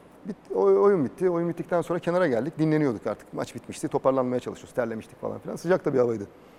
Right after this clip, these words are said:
Tam biz toparlanmaya çalışırken çok düzenli bir grup geldi. E, Altın Mızrak futbol takımı geldi oraya. E,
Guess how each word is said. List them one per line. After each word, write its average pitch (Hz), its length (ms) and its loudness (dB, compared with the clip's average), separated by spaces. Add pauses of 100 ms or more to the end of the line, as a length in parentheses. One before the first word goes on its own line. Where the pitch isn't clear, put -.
(540)
Tam 262 260 4
biz - 140 -6
toparlanmaya 196 540 2
çalışırken 202 500 -2 (340)
çok 180 180 0
düzenli 180 420 6
bir 175 60 4
grup 151 260 0
geldi. 95 360 -2 (580)
E, 120 100 -2
Altın 139 320 2
Mızrak 143 240 -2
futbol 131 220 -4
takımı 104 280 -4
geldi 85 240 -8
oraya. 78 180 -14 (1200)
E, 120 240 0